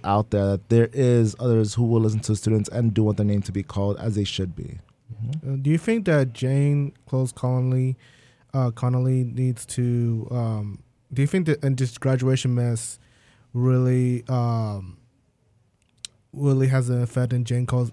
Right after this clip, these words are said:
Speaker 2: uh, Jane Close Connolly's, uh, um, tenure as a president? Do you think that, uh, she might even see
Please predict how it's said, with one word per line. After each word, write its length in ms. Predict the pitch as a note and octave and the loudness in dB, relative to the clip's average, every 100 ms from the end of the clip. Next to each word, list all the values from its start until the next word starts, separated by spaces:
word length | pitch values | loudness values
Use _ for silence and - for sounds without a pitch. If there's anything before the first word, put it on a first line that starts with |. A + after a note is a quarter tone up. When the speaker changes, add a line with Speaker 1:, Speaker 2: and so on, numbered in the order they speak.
| - | -2
Speaker 2:
uh, 120 | B2+ | -2
Jane 260 | A#2+ B2+ B2+ | 0 -2 0
Close 260 | B2+ A#2+ | 0 0
Connolly's, 680 | - B2 B2 B2 A#2+ A2+ B2 | 0 0 2 0 0 -2 -2
uh, 420 | A#2+ A2+ A2 G#2 - _ _ _ _ _ _ _ _ - | -2 -2 -4 -6 -14 _ _ _ _ _ _ _ _ -8
um, 480 | C3 A2+ G#2+ G2 G2+ _ - - _ _ _ _ _ _ _ | -4 -4 -6 -8 -14 _ -20 -20 _ _ _ _ _ _ _
tenure 560 | - C3+ C3 B2 A#2 A2+ - | 0 2 2 0 -2 -6 -4
as 220 | C3 A#2+ | -4 0
a 240 | B2 A#2+ | 0 0
president? 720 | A2+ B2+ A#2+ A#2+ A2+ A2 - - _ _ - | 0 0 0 0 -2 -4 -10 -18 _ _ -6
Do 80 | |
you 100 | B2+ | -4
think 440 | A#2+ C3 C3+ C3 - | -2 0 0 -2 -2
that, 680 | B2+ B2+ B2 A2+ - - - - _ C3+ | 0 2 0 -4 -8 -10 -12 -20 _ -4
uh, 200 | B2 A#2 | -4 -4
she 280 | - B2+ | -2 0
might 640 | B2 B2 B2 B2 A#2 - A2+ _ _ _ | 2 2 2 0 -4 -14 -20 _ _ _
even 320 | C3 A#2+ B2 | -4 -2 -2
see 500 | A2+ - B2+ B2 B2 | -4 -2 0 0 -2